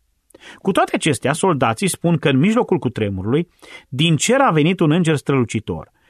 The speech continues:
și într-o lumină aprinsă, care a dat la o parte piatra și s-a așezat pe ea.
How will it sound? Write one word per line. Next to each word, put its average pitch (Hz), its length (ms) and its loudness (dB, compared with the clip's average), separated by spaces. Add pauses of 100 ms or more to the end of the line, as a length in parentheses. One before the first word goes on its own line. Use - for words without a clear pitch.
(260)
și - 180 -4
într-o 127 240 2
lumină 135 360 2
aprinsă, 135 500 -2
care 131 220 -2
a 127 60 0
dat 220 340 -2
la 147 120 2
o 123 100 2
parte 180 400 0
piatra 120 580 -6 (300)
și - 180 -4
s-a 185 160 0
așezat 131 440 -2
pe 123 100 -4
ea. 113 260 -4